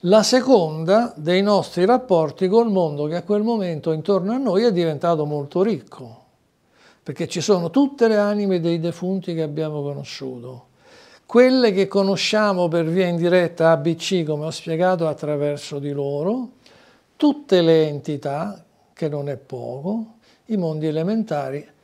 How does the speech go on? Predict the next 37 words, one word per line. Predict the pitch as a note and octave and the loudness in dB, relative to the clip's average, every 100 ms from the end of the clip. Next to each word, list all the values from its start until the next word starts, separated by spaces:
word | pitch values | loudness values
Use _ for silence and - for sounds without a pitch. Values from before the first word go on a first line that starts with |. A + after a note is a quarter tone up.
| _ _ _ | _ _ _
e | D#3 | -12
qualunque | - G#3 G3 C3+ C3 F3 | -2 0 2 -2 -2 0
forma | F3+ E3 C#3 C#3+ | 0 -2 -2 -6
di | D#3+ | -6
esistenza | F3 G#3 - C#3+ C3+ B2 E3+ | -4 -4 -6 -10 -14 -10 -10
sovrasensibile. | C3 D3+ D3 C#3 B2+ C3+ C3+ - B2+ B2 A#2+ C3 B2+ C3+ C3+ _ _ _ _ - - - - | -6 -4 -4 -6 -10 -14 -14 -14 -14 -14 -14 -16 -16 -18 -20 _ _ _ _ -20 -20 -20 -4
La | F#3+ G#3 | 4 4
prima | G#3+ C4+ C#4+ G#3+ F#3 | 6 4 4 4 4
gerarchia, | F#3 F#3+ A#3+ G#3+ - D#3+ D3 E3 | 4 4 4 -2 -6 -2 -2 -2
invece, | F#3+ E3 C3+ B2 F#3+ G#3+ - _ _ | -4 -4 -6 -4 -6 -6 -10 _ _
c'ha | - | -2
un | E3 D#3+ | 0 0
compito | G#3 F3 F#3 E3+ | 0 0 -2 -2
molto | F#3+ F3 - | 0 -2 -4
specifico. | D#3+ - D#3+ - C#3 B2 C3 B2+ - - - - | -10 -8 -10 -10 -14 -14 -16 -16 -20 -20 -20 2
La | F#3 | 4
prima | G3+ G#3+ | 6 4
gerarchia | G#3 A3+ A#3 A#3 C#4 | 6 6 6 4 6
è | A#3 | 6
quella | - G3 F#3 | 6 6 8
che | F3+ | 6
aiuta | F3+ G#3+ G3+ F#3 | 4 4 4 4
sempre | G#3 G3+ F#3 F#3+ | 4 0 2 2
l'io, | F#3+ F3+ D#3 | 4 4 4
anche | F#3 F#3+ G3 | 2 2 0
qui | F#3+ D#3+ D3 | 0 -4 -6
sulla | E3 E3 | -2 0
Terra, | E3 C#3 B2+ C3 D#3+ | 0 -4 -6 -8 -2
e | F#3+ | 0
continua | - G#3 G3 A3+ A3 | 2 2 2 2 2
a | G3+ | 0
farlo | - A3+ A3 G3 | 2 2 4 0
in | E3 | -2
tutto | E3+ F#3+ F3 | -4 -4 -4
il | E3 | -2
viaggio | E3+ E3+ D#3+ | -2 -2 -2
nell'aldilà. | D#3 D3 C#3+ C3+ C3 B2+ A#2+ | -4 -4 -4 -6 -8 -8 -12